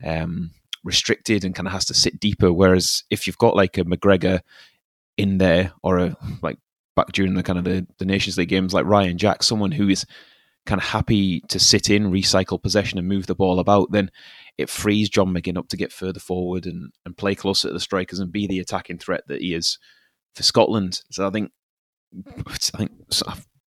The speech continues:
think I've heard someone say this morning, like, against England, you need your, you're gonna need your guys that are comfortable on the ball, because you can't be,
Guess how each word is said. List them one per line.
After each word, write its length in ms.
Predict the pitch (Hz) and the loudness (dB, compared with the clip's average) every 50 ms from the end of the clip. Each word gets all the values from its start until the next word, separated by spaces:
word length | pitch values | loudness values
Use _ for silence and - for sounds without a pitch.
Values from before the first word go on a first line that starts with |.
| _ _ _ | _ _ _
think 180 | 110 98 85 87 | -10 -8 -6 -8
I've 160 | 82 82 - | -8 -6 -4
heard 180 | 101 95 90 | -2 -2 0
someone 240 | - - 90 90 85 | 0 -2 -2 -2 -4
say 140 | - - 92 | -2 -2 -4
this 180 | - 67 - - | -4 -4 -6 -4
morning, 220 | 98 98 92 82 | -4 -2 -2 -2
like, 140 | 87 - - | -2 -2 0
against 260 | - 117 110 85 - | 0 -2 -2 -2 -2
England, 300 | 101 101 95 92 90 87 | -4 -4 -4 -6 -6 -6
you 80 | 90 90 | -6 -4
need 240 | 95 98 98 92 | -4 -4 -4 -4
your, 180 | 92 98 92 92 - _ - - _ _ _ _ _ _ _ _ _ _ _ _ _ - | -2 -2 -4 -4 -6 _ -20 -20 _ _ _ _ _ _ _ _ _ _ _ _ _ -4
you're 80 | - | -2
gonna 140 | 110 110 107 | 0 2 2
need 180 | 110 107 95 95 | 2 2 0 0
your 60 | 90 | 0
guys 260 | - 92 92 98 90 | 0 2 2 2 2
that 120 | - - 107 | 0 0 -2
are 60 | 92 | -2
comfortable 440 | - - 104 90 - - - 95 90 | -2 -4 -4 -4 -4 -2 0 2 2
on 120 | 90 92 87 | 2 2 0
the 80 | 87 | 2
ball, 420 | - 101 98 92 90 90 85 87 - _ - | 4 6 8 8 8 6 4 0 -6 _ -10
because 380 | - 98 - 101 85 80 - _ - | -8 -4 -4 -4 -4 -4 -8 _ -12
you 160 | 82 90 92 | -10 -10 -8
can't 380 | - - 107 107 107 98 - - | -6 -4 -2 0 0 -2 -2 -2
be, 320 | 101 95 90 87 82 | -2 -2 -2 -2 -6